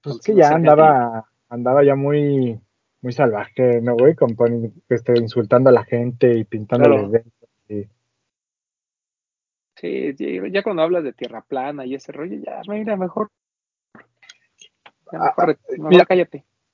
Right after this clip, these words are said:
Speaker 1: por esas cosas no lo podían correr porque hubiera dicho de, "Ah, me discriminan", eso, pero ya por lo que hizo después de ponerse a insultar a la gente y estar de pinche grosero, ahí sí ya.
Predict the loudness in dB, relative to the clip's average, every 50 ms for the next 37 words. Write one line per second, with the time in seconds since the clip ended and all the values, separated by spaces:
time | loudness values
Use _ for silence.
0 | _ 6 8 8 8 8 6 4 4 4 4 6 4 4 6 6 6 6 6 4
1 | 4 4 4 4 4 4 4 4 4 2 2 -2 -2 0 0 0 2 4 4 4
2 | 4 4 2 0 -2 0 2 4 4 4 4 4 4 4 2 0 0 -2 -2 -4
3 | -6 -4 -2 -2 -2 -2 -2 -2 0 0 0 0 -2 -2 0 2 4 4 6 6
4 | 6 6 6 6 6 6 4 4 0 -2 0 0 0 0 2 2 4 4 4 4
5 | 2 -2 -4 -4 -4 -4 -6 -8 -10 -6 0 2 2 2 2 0 -2 -4 -8 -8
6 | -6 -4 -6 -6 -6 -4 -2 0 0 0 0 -2 -4 -8 -6 -2 0 0 0 0
7 | -2 0 4 6 8 8 8 6 4 -2 -4 -6 -8 -10 -10 -12 -10 -10 -12 -14
8 | -16 -18 _ _ _ _ -20